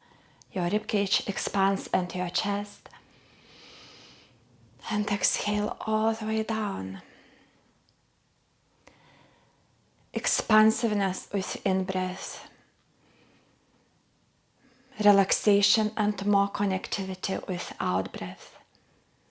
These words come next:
Breathing through the nose in yoga. Nose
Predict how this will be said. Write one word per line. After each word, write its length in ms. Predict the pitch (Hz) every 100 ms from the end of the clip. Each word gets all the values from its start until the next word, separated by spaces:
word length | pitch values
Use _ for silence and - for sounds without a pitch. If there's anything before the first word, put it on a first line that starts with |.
| _ _ _ _ _ _ _ _ _ _ _ _ _ _ _ _ _ _ _ _ _ _ _ _ _ - - - - - _ -
Breathing 420 | 254 285 277 254
through 260 | - 254
the 140 | 240 240
nose 600 | 233 190 170 180 - - - - -
in 160 | 185 180
yoga. 600 | 175 165 170 170 170 190 - _ _ _ _ _ _ _ _ _ _ _ _ _ _ _ _ _ _ _ _ _ _ _ _ _ _ _ _ _ _ _ _ _
Nose 480 | 220 202 185 185 -